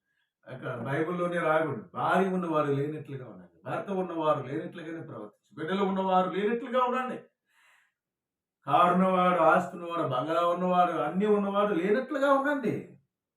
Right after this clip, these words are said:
ఏమైతుంది? ఎందుకనంటే ఇది ఏది మీతో రాదు అనే చెప్తున్నాడు.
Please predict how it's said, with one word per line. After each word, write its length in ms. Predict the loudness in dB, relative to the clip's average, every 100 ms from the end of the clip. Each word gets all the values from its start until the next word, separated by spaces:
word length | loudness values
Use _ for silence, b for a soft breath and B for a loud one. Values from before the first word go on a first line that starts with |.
| -12
ఏమైతుంది? 720 | -4 -2 -2 -6 -10 -12 -20 -12
ఎందుకనంటే 540 | -8 -4 -4 -4 -4
ఇది 320 | -4 -4 0
ఏది 280 | 2 2 0
మీతో 280 | -2 -4 -4
రాదు 340 | 0 0 2
అనే 180 | 2 0
చెప్తున్నాడు. 540 | -4 -8 -12 -16 -18